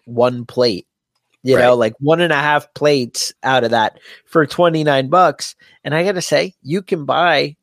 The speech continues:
Speaker 1: a two plate kit for forty bucks.
Speaker 2: Right.
Speaker 1: You know, again, if you're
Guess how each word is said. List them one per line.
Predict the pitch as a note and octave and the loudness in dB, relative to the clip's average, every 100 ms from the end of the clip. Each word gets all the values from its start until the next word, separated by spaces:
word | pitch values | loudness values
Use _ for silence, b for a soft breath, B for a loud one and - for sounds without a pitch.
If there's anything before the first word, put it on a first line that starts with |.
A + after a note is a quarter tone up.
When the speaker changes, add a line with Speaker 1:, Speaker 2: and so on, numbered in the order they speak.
| _ _ - | _ _ -8
Speaker 1:
a | C#3 | -8
two | - F3+ | -2 -2
plate | E3 F3 D#3 C#3 | 0 2 2 0
kit | - F3+ D3+ - | 0 0 0 -2
for | D3+ C3+ | -2 -2
forty | - D#3 D3 C3 | 2 2 2 0
bucks. | C3+ E3 C#3 A#2 - - - - - | 2 4 4 0 -10 -10 -12 -16 -2
Speaker 2:
Right. | G2+ E2+ - _ _ _ _ _ _ | 0 0 -2 _ _ _ _ _ _
Speaker 1:
You | D#3+ | 0
know, | D#3 D#3 | 2 2
again, | F3+ E3 D#3+ - | 2 2 0 -2
if | D3 | -2
you're | F3+ D#3 | 2 0